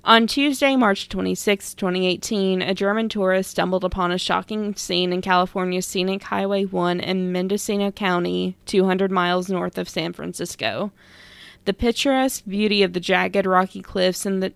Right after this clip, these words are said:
dramatic drops to the Pacific Ocean are typically taken with wonder by tourists and locals alike, but on this day, a different scene played out. The tourist noticed a G M C Yukon crash upside down on the rocks below a steep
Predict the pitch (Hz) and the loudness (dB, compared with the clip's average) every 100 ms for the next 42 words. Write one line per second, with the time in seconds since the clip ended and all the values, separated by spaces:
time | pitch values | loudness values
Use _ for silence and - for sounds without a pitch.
0 | _ 202 202 190 190 196 196 202 190 190 | _ -2 0 2 2 0 -2 2 2 2
1 | - 196 185 196 190 190 196 190 180 - | -2 -2 0 -4 -4 -4 -2 0 0 2
2 | 180 180 185 208 196 233 254 233 202 185 | 0 0 -2 -2 -2 0 0 2 0 2
3 | 180 180 190 190 185 180 180 180 - 196 | 0 0 0 0 2 0 0 0 0 0
4 | 202 202 - 190 185 175 190 180 190 196 | 0 0 0 -2 0 0 -2 -2 0 2
5 | 190 240 - - - - - - 202 202 | 2 -2 -6 -20 -20 -20 -18 2 4 6
6 | 208 233 - 202 185 185 - 196 190 185 | 4 0 0 2 4 2 2 2 2 0
7 | 202 - 196 175 175 190 175 - 87 95 | -4 -4 -2 0 0 -2 -2 -2 -4 -6
8 | - - - - - 190 220 226 220 220 | -12 -20 -20 -14 -6 0 2 2 4 4
9 | 202 202 - 190 180 208 226 226 - 233 | 6 6 4 0 2 0 2 0 0 -2
10 | 220 220 202 185 185 - 185 196 - 196 | -2 -4 -2 -2 -2 2 2 2 0 -2
11 | - 247 240 214 214 202 185 180 175 175 | -2 0 0 2 2 4 2 0 0 0
12 | 175 - 185 180 180 185 185 - - 175 | 0 -2 -2 0 0 0 -2 -4 -4 -4